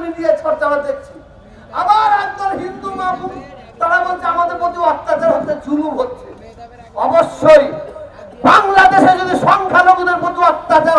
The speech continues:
হয়, জুলুম হয়, আমরা ভারতবর্ষের মুসলমান, আমরা সবাই তার প্রতিবাদ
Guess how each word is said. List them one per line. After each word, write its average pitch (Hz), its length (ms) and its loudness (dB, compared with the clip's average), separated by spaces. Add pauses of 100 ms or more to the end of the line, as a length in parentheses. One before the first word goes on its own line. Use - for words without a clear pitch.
হয়, 311 200 4 (800)
জুলুম 392 380 4 (160)
হয়, 359 220 6 (600)
আমরা 381 200 4 (200)
ভারতবর্ষের 403 840 4 (100)
মুসলমান, 381 680 4 (540)
আমরা 381 180 4 (200)
সবাই - 280 6 (120)
তার 359 120 4 (100)
প্রতিবাদ 339 420 2